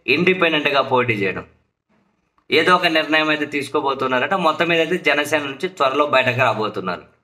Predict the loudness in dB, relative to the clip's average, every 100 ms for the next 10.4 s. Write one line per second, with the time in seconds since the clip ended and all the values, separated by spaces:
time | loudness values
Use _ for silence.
0 | _ _ _ _ _ _ _ _ _ 0
1 | 2 4 4 2 0 0 2 2 2 0
2 | 0 0 -2 -4 -4 -2 -2 -2 -2 -2
3 | 0 0 0 -2 0 0 0 0 -2 -2
4 | -6 -18 _ _ _ _ _ _ _ _
5 | _ _ _ 2 4 4 2 2 2 2
6 | 0 0 -2 -4 -4 -6 -2 -4 -2 -2
7 | -4 -6 -12 -16 _ _ _ _ _ _
8 | _ _ _ _ _ 0 2 0 2 0
9 | 2 2 2 2 -2 -2 -2 0 -2 -2
10 | -6 -4 -6 -6